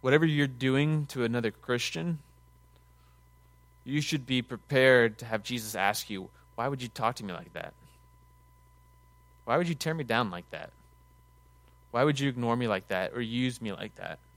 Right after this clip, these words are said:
So we're called to serve our brothers and sisters. We're, we're called to serve also the poor and oppressed. It's a big theme throughout Scriptures,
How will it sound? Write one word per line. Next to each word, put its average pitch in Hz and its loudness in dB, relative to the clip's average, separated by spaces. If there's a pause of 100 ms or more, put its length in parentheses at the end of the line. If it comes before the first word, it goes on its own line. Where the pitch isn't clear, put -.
(1600)
So - -6
we're 165 -4
called 208 8
to 196 6
serve 165 6
our 160 12
brothers 147 8
and 135 -2
sisters. - -4 (220)
We're, 151 6
we're 156 8
called 175 12
to 160 4
serve 151 6
also 156 6
the 143 4
poor 143 2
and 143 0
oppressed. - 2 (1120)
It's - -18
a 135 -8
big 131 -2
theme 127 -4
throughout 120 4
Scriptures, - -10